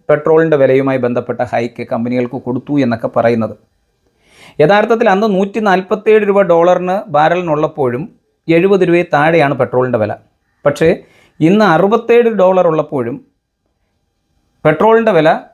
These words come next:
അത്രയും ഡോളറിൽ നിൽക്കുമ്പോഴും പെട്രോളിൻ്റെ വില നമുക്കിപ്പോൾ അടിക്കാൻ പോകുന്നത് നൂറ്റിയെട്ട്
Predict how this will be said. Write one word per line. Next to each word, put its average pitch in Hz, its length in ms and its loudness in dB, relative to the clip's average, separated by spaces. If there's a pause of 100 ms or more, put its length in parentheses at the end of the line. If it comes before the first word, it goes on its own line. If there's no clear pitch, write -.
(1080)
അത്രയും 214 320 2
ഡോളറിൽ 202 360 4
നിൽക്കുമ്പോഴും 180 460 -2
പെട്രോളിൻ്റെ 196 400 -2
വില 180 120 2
നമുക്കിപ്പോൾ 170 440 -2
അടിക്കാൻ 165 300 -2
പോകുന്നത് 156 280 -6
നൂറ്റിയെട്ട് 160 440 -2